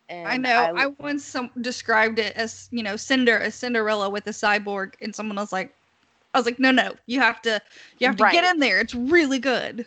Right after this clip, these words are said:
Speaker 1: Yeah, like, it sounds so odd. Um,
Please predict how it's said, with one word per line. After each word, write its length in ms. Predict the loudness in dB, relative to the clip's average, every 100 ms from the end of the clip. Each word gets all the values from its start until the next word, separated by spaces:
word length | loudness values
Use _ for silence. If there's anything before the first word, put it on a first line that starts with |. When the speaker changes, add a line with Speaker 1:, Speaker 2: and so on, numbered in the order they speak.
| _
Speaker 1:
Yeah, 480 | -6 0 4 6 4
like, 260 | 4 0 -2
it 140 | -14
sounds 480 | _ -12 -10 -10 -16
so 420 | -10 -6 -6 -6 -2
odd. 440 | -2 -2 -6 -8 -12 _ _ _ _ -4
Um, 400 | -4 -4 -8